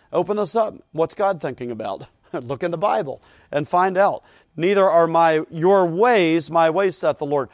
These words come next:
Now, all of your ways and my ways, all are rooted in thoughts. Before we did it, we thought it. Now, sometimes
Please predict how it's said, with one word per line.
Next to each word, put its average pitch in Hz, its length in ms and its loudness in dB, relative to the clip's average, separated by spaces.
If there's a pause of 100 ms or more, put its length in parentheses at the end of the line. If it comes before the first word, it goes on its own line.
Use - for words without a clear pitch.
(240)
Now, 156 140 -2
all 208 300 4
of 180 120 2
your 190 240 2
ways 180 680 2
and 151 160 -6
my 233 280 4
ways, 156 520 0 (260)
all 196 340 4
are 160 160 2
rooted 170 420 2
in 160 340 -2
thoughts. - 720 0 (460)
Before 202 400 2
we 190 160 0
did 180 260 2
it, 151 220 -4 (180)
we 160 160 -4
thought 175 320 4
it. 110 120 -18 (460)
Now, - 60 -10
sometimes 185 720 0